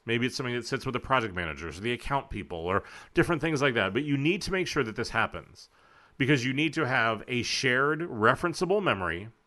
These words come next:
that everybody can go back and look at, that they can go back and agree on what were the next steps. What did we agree to? What did we say was going to happen? So that then that way, there again, there's a shared understanding so that I'm not getting into the next meeting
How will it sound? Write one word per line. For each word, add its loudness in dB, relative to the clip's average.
that -4
everybody 0
can -8
go 0
back 2
and -6
look -2
at, -14
that -4
they 6
can -2
go 0
back 6
and -2
agree 2
on 2
what 4
were 4
the 4
next 0
steps. -6
What -2
did 0
we 4
agree 2
to? -10
What 4
did 6
we 4
say 2
was 6
going 2
to 4
happen? 0
So 0
that 2
then 2
that 6
way, 4
there 4
again, 2
there's 2
a 2
shared 2
understanding 0
so -2
that 0
I'm 0
not 2
getting 0
into -4
the -2
next -2
meeting -2